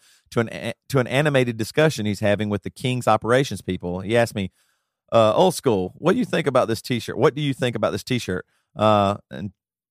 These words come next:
told him a little sensitive on the first day of Black History Month, and they pulled the T-shirts. The Chinese year of the monkey starts February eighth,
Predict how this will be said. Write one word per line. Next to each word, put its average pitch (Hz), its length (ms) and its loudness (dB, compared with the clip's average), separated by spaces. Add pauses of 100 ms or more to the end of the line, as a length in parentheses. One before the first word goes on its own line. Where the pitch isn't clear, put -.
(180)
told 143 240 4
him 131 180 0
a 107 60 2
little 139 240 0
sensitive 123 420 -4
on 104 100 -4
the 92 60 -6
first 123 280 -2
day 113 160 2
of 92 120 -4
Black 107 280 0
History 117 320 -2
Month, 92 300 -4
and 90 100 -8
they 92 80 -4
pulled 107 600 -4 (120)
the 95 80 -8
T-shirts. - 600 -10 (240)
The 107 80 -2
Chinese 151 460 2
year 117 640 2 (160)
of 98 140 -2
the 98 80 -2
monkey 107 440 0
starts - 500 -2 (120)
February 117 680 0
eighth, 98 300 -2